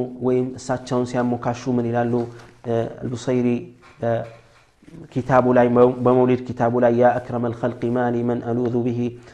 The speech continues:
ሲዋካ ዐንደ ሑሉሊ አልሓዲስ አልዓሚሚ فإن، إن لم تكن آخذا يوم المعاد يدي عفوا وإلا فقل يا زلة القدم فإن من جودك الدنيا وضرتها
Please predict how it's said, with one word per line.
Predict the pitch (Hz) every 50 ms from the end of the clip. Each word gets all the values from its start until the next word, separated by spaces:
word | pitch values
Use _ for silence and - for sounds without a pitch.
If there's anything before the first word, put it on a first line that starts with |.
| - _ _
ሲዋካ | - - 127 123 139 139 135 - - 127 123 123 123 - - - -
ዐንደ | - 123 127 123 117 123
ሑሉሊ | - - 123 123 127 127 127 123 123 123 123
አልሓዲስ | - 113 110 - - 127 123 123 117 120
አልዓሚሚ | 113 113 113 120 123 123 120 120 123 123 120 120 - - - - - _ -
فإن، | - 143 135 147 143 143
إن | - 147 139
لم | 139 139 135
تكن | 131 - 139 - - 135 135 -
آخذا | 147 147 143 - 139 131 127 135 127 120
يوم | 123 135 143 143
المعاد | 139 135 131 127 123 127 131 131 127 131
يدي | 127 143 143 139 123 117 117 - - - - -
عفوا | - 165 180 - - 143 131
وإلا | 123 117 - 139 135 127 127 127 120
فقل | 120 - 131 - - 123
يا | 120 120 117
زلة | 113 127 127 123 120 117 113 - 120 113 113 117 113 - - - _
القدم | 117 110 - - 135 123 127 120 120 117 113 113 - - - -
فإن | _ 127 123 127 127 127
من | 123 123 123 120
جودك | 117 120 131 123 120 117 120 -
الدنيا | 117 113 117 127 127 120 120 120 113
وضرتها | 117 117 117 117 120 127 131 120 - 127 117 120 120